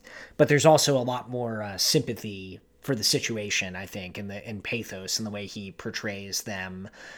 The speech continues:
amid their relatives, who, interestingly enough, I mean, Tybalt is sort of portrayed as a hothead and, you know, wild man type who just hates the other side almost blindly. But it's interesting 'cause the older generation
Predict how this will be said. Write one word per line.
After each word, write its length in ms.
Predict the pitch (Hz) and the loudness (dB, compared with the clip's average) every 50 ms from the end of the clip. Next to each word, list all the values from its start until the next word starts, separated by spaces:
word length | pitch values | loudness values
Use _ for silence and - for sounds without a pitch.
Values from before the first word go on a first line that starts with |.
| - - | -8 -2
amid 280 | - 135 143 143 139 117 | 2 4 6 6 4 4
their 160 | 127 113 107 | 2 -2 -2
relatives, 720 | 101 107 110 107 104 98 - 104 101 98 101 - - - - - - - - | -2 -2 -2 -4 -4 -6 -6 -8 -8 -4 -2 -2 -2 -2 -4 -8 -14 2 6
who, 140 | 208 202 | 6 8
interestingly 600 | 220 226 254 247 302 226 - - 175 151 143 135 123 | 8 8 6 6 6 6 6 6 6 6 6 4 4
enough, 500 | 120 120 135 139 117 104 - - - - - _ _ _ _ _ _ _ _ _ _ - - - | 2 2 2 2 2 0 -4 -6 -8 -10 -12 _ _ _ _ _ _ _ _ _ _ -12 -2 2
I 60 | 160 | 4
mean, 200 | 160 139 127 127 | 4 4 4 4
Tybalt 440 | - 180 214 220 196 185 165 - - | 6 8 8 10 10 8 8 8 6
is 120 | 139 127 | 4 6
sort 200 | - - 147 123 | 6 6 6 6
of 220 | 123 110 101 - - | 4 2 -2 -6 -6
portrayed 420 | - 131 120 - - 131 120 117 | -4 -4 0 2 2 2 2 2
as 120 | 113 113 - | 0 0 0
a 60 | 110 | 0
hothead 800 | - - 123 110 107 - - 117 110 104 104 104 101 98 107 - | 0 0 0 0 0 -2 -4 -4 -4 -4 -4 -6 -8 -8 -10 -10
and, 260 | - 120 113 107 104 98 - - 107 104 - - | -8 -8 -6 -6 -8 -8 -12 -16 -18 -16 -16 -14
you 140 | 110 120 123 | -12 -12 -10
know, 160 | 113 104 101 | -8 -8 -8
wild 460 | 104 110 135 131 127 131 123 113 107 104 | 0 2 6 8 8 8 6 4 2 -2
man 460 | 113 110 107 107 104 104 104 101 92 - | -2 0 0 -2 -2 -2 -4 -4 -2 2
type 400 | - 143 117 101 95 90 - - | 4 4 4 4 2 -6 -8 -2
who 140 | - - 131 | 2 2 2
just 360 | 104 120 110 - - - - - - - - - - - - | 4 4 4 4 2 2 0 -6 -12 -14 -14 -14 -16 -16 -10
hates 640 | - - - 165 151 123 - - - - - - - - - | 4 8 10 10 10 10 8 6 8 8 8 8 6 4 8
the 120 | - 156 160 | 10 12 12
other 220 | 135 113 120 110 | 12 10 8 6
side 460 | - - 160 120 110 107 107 107 104 | 8 8 8 8 8 6 2 2 2
almost 340 | 120 117 110 107 101 - - | 0 0 0 0 -2 -2 0
blindly. 680 | 135 120 110 107 107 104 - - 113 104 101 104 110 - - - - - - | 0 0 2 0 -2 -2 -2 -2 -2 -2 -2 -4 -6 -6 -10 -14 -14 2 10
But 100 | - 170 | 12 12
it's 120 | 165 165 220 | 12 12 12
interesting 380 | 220 220 202 165 - 170 143 | 12 12 12 8 10 8 8
'cause 120 | 127 131 110 | 8 8 8
the 100 | 139 143 | 10 12
older 320 | 156 180 190 165 170 147 | 12 12 12 12 12 10
generation 1000 | 123 113 143 131 123 120 120 120 117 107 - - 123 117 110 107 104 101 101 101 | 10 8 4 4 4 2 -2 -2 -2 -2 -2 -2 -2 -2 -2 -4 -4 -4 -6 -8